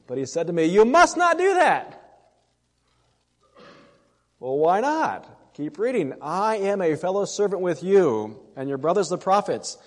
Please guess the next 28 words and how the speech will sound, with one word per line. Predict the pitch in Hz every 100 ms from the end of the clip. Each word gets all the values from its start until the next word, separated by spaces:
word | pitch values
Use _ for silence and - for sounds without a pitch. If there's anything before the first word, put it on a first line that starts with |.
| - _ -
and | 147
with | 143
those | 180 220 -
who | 170
keep | - 226 226
the | 185
words | 190 208
of | 190
this | 170
book. | 220 208 156
Worship | 170 185 311 - 294 190
God." | 190 233 285 160 131 107 98 107 - _ _ _ _ _ _ _ _ _ _ _ _ _ _ _ _ _ _ _ _ _ _
Well, | - 156
friends, | 220 208 165
that | 196 214
is | 185
the | 165 175 170
immediate, | 170 185 208 226 277 349 311 151 101 - - - -
the | 156
unflinching, | 160 151 - 180 202 240 320 - - 180 147
unhesitating | 160 170 165 143 185 254 285 240 226 202
response | 170 160 - 196 220 196 170
of | 165 151
a | 147
sinless | - - 214 254 269 262 262 254
angel | 190 196 226 202 160
of | 135
God. | 123 139 113 98 98